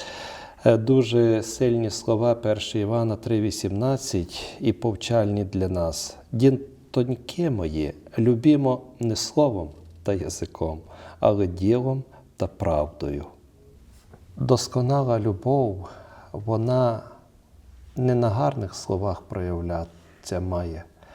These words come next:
а вона має втілюватися у вчинки, в життя християнина. І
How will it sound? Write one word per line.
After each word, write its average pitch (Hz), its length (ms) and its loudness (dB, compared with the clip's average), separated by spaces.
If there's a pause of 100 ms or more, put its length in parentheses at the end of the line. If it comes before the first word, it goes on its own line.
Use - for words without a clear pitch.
(220)
а 107 120 -4
вона 110 280 0
має 110 420 0
втілюватися 110 1080 -4 (280)
у 113 220 -2
вчинки, 131 800 -2 (260)
в 107 100 -2
життя 101 580 -4 (220)
християнина. 78 920 -8 (1400)
І 120 480 4